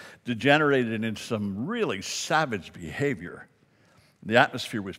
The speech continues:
poisonous. Well, one day, during a tool count, the guards discovered that a shovel was missing.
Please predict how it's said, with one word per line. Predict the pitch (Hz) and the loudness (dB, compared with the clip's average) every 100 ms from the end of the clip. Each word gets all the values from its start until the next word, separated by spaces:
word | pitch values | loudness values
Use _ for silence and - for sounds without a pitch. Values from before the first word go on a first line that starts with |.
| - | -8
poisonous. | - 208 151 101 69 - - - _ _ _ _ _ _ _ _ _ _ _ _ _ _ _ _ _ _ _ _ - | -2 0 0 -4 -10 -12 -14 -18 _ _ _ _ _ _ _ _ _ _ _ _ _ _ _ _ _ _ _ _ 2
Well, | 131 | 4
one | 131 202 190 | 6 4 4
day, | 110 104 175 170 156 | 4 4 2 -4 -4
during | 131 147 147 | 0 2 2
a | 123 | 0
tool | 110 - 269 247 | -2 -6 -4 -4
count, | 175 - 90 101 - - _ _ _ - | -4 -2 -2 -4 -10 -20 _ _ _ -8
the | |
guards | 120 143 160 175 143 | 2 6 6 4 -2
discovered | 185 - 117 101 | -6 -2 -2 0
that | 120 | -2
a | 131 | -4
shovel | - 240 220 120 | -2 -2 0 -4
was | 85 | -6
missing. | 87 85 - - | -10 -12 -12 -16